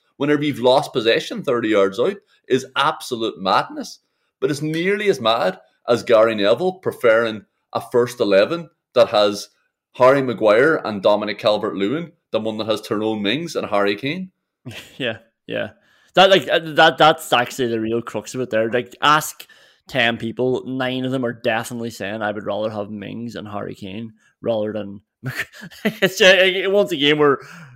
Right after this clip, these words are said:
Speaker 2: if Maguire was any good, that argument would still stand up. You would still rather have Mings and Harry Kane because of what Kane brings up top, especially compared to Calvert-Lewin.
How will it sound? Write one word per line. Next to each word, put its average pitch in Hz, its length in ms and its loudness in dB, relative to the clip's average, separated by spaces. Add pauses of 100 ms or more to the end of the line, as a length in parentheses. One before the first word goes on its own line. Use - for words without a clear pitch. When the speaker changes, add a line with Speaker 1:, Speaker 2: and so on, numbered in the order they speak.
(580)
Speaker 2:
if 175 140 6
Maguire 156 380 8
was 147 140 4
any 131 180 4
good, 160 460 4
that 135 140 8
argument 131 380 4
would 127 120 -8
still 131 280 0
stand 117 320 -2
up. 156 160 0
You 135 100 -4
would 123 120 -6
still 131 260 0
rather 120 260 2
have 127 140 -2
Mings 117 300 -6
and 110 80 -12
Harry 107 260 -4
Kane 117 260 -8
because 135 220 -8
of 113 60 -8
what 107 180 -8
Kane 117 340 -8
brings 127 220 -6
up 131 140 -8
top, 139 240 -6
especially 120 500 -4
compared 120 320 -4
to 120 60 -10
Calvert-Lewin. 117 640 -4